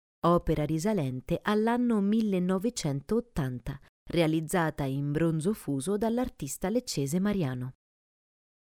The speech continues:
La scultura raffigura la testa del personaggio illustre Michele Maddalo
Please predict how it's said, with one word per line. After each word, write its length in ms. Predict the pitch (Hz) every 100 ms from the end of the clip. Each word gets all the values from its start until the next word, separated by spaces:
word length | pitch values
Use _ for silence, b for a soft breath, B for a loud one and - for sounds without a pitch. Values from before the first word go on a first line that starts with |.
| _ _ _ -
La 160 | 190 208
scultura 840 | - - 196 - 214 190 165 160
raffigura 680 | 160 165 - 170 160 185 190
la 120 | 160
testa 420 | 160 185 196 - 170
del 180 | 156
personaggio 640 | - 156 - 165 180 180 170
illustre 580 | 165 180 202 - 233
Michele 400 | 233 226 170 175
Maddalo 540 | 202 156 139 117 110